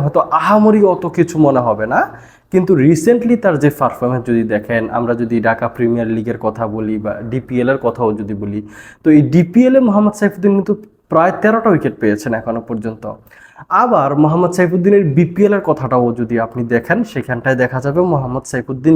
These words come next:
বিপিএল এ মাত্র তো তেষট্টি রান করেছেন, সাতটা ম্যাচ তিনি,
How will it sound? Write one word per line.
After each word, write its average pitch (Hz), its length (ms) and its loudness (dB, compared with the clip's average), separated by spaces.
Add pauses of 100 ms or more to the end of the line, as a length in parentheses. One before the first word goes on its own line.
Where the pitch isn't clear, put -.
(120)
বিপিএল 143 480 2
এ 330 40 2 (640)
মাত্র 240 280 0 (160)
তো 269 60 -2 (140)
তেষট্টি 214 440 0
রান 180 140 4 (100)
করেছেন, 113 300 -4 (140)
সাতটা 175 460 0
ম্যাচ 143 180 2 (160)
তিনি, 135 220 2